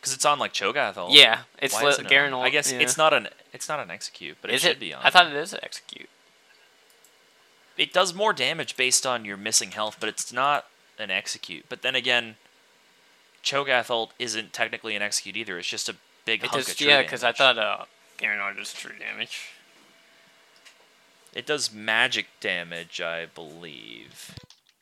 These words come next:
Speaker 1: Let me look. Garen.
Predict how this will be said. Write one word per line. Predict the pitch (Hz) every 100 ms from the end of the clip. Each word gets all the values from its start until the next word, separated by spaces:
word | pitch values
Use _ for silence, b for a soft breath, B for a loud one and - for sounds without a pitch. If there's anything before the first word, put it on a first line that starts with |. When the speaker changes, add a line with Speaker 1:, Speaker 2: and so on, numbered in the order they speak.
| _ _ _ _ _ _ _ -
Speaker 1:
Let |
me | 113
look. | 98 - _ _ _ _ _ _ _ _ _ _ _ _ _ _ _ _ _ _ _ _ _ _ _ _ _ _ _ _ _
Garen. | 107 113 117 117 120 120 120 120 120 120 120 123 120 120 123